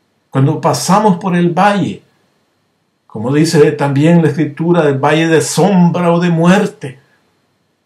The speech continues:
cuando pasamos por ese momento, o como cuando estaba Jonás en el vientre de aquel gran pez,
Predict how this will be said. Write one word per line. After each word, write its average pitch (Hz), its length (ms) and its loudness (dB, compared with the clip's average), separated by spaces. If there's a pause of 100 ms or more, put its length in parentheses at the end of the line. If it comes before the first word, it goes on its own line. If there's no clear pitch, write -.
(240)
cuando 147 240 -6
pasamos 202 360 2
por 185 180 -2
ese 196 180 0
momento, 185 720 0 (1040)
o 131 140 -6
como 165 240 0
cuando 156 180 0
estaba 180 760 2 (200)
Jonás 185 840 0 (480)
en 131 140 -2
el 120 160 -2
vientre 170 460 4
de 156 80 2
aquel 170 280 -2
gran 165 320 -2
pez, 175 500 -4